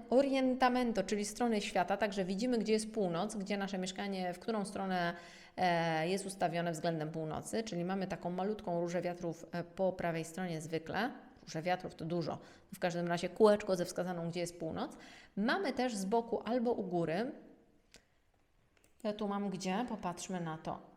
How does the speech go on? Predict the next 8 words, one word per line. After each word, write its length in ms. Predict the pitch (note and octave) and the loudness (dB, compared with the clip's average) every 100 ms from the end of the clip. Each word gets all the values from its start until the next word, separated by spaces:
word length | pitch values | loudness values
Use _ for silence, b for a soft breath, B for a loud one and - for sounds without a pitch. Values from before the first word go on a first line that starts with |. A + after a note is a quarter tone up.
| - - | -6 0
U 100 | G#3 | 0
góry 440 | F#3+ D#4+ E4+ C#4+ | 2 2 4 4
mam 400 | G#3 G3 F3 D#3+ - - - | 4 2 0 -2 -10 -18 -18
data 600 | C4+ E3+ G3+ C#4 D#4+ C#4 | -8 0 4 4 2 -2
presentazione, 880 | C#4 A#3+ A3+ A#3 A3+ A3 - F#3 E3+ | 0 0 2 2 0 -2 0 0 0
na 120 | F3 | -2
samej 400 | F#3 C4 C#4+ C4 | -2 -2 0 0
górze 560 | A3 G#3+ F3+ E3 D#3+ | 0 -2 0 0 0